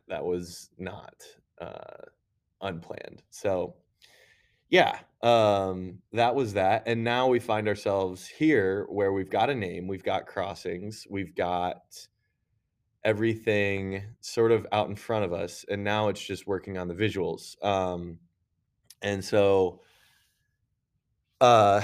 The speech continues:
in a podcast, it's kind of tough to talk about visuals when they're not ready yet, and I don't want to.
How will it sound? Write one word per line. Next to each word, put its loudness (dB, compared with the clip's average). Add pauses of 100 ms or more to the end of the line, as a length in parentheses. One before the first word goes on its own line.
(340)
in 2
a 2
podcast, 0
it's -10
kind -8
of -10
tough -6
to -20
talk -10
about -10
visuals -4
when -6
they're 0
not -6
ready 0
yet, -6
and -4
I 0
don't -6
want -2
to. -4